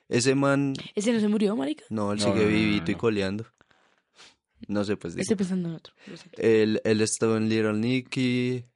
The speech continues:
Speaker 1: eh, ahorita todos sus personajes son, tienen el ojo colgado. En Big Daddy era
Speaker 2: En
Speaker 1: uno de
Speaker 2: Little
Speaker 1: los
Speaker 2: Nicky,
Speaker 1: abogados.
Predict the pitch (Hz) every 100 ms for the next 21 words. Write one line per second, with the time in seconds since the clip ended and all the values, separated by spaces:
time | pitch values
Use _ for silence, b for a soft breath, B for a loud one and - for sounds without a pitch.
0 | _ 104 107 95 87 - 117 _ _ -
1 | 110 120 135 139 156 151 156 165 147 139
2 | 120 127 135 139 - 139 139 147 139 120
3 | 113 117 127 117 120 110 104 104 101 98
4 | 107 110 113 117 117 123 123 120 113 113
5 | 104 110 104 87 -